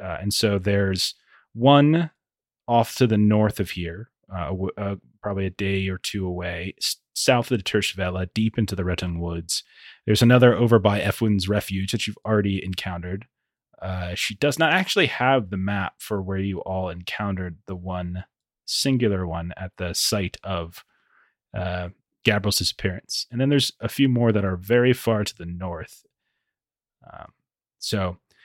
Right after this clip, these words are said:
you spend some time and you can kinda get an idea. And so what I'll say is that whenever you are doing, if we do any kind of wilderness travel and you're trying to go to any of these sites, you'll be able to do those things at, uh, those tests that flip to succeed. All right. Morning. Uh, so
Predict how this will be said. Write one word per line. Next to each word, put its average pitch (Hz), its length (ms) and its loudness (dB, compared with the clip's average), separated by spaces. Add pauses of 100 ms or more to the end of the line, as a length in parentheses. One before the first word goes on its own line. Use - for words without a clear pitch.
(240)
you - 80 -10
spend 175 200 4
some 175 120 8
time 165 360 8
and 117 140 6
you 113 80 6
can 127 140 6
kinda 120 220 8
get 113 120 8
an 110 80 8
idea. 107 460 6
And 104 160 0
so 113 100 4
what 113 160 8
I'll 117 80 10
say 131 360 8
is 104 120 6
that 104 140 4
whenever 113 480 6
you 104 200 2
are 104 80 4
doing, 104 360 4
if 92 120 -8
we 123 60 6
do 135 100 12
any 127 120 12
kind 127 120 8
of 107 100 6
wilderness 113 360 6
travel 104 460 6
and 101 80 2
you're 101 80 2
trying 107 240 0
to 101 80 -2
go 104 180 4
to 101 80 2
any 95 160 0
of 87 80 -8
these 92 160 -4
sites, - 480 -4
you'll 95 140 -6
be 95 140 -2
able 90 140 -4
to 87 80 -10
do 90 460 -6
those 90 300 -6
things 87 380 -6
at, 80 280 -12
uh, 80 240 -8
those 101 140 -4
tests - 240 -4
that 87 100 -10
flip - 240 -10
to 95 80 -8
succeed. - 540 -8 (680)
All 117 80 -2
right. - 180 -2 (540)
Morning. 135 460 6
Uh, 117 300 4
so 117 260 2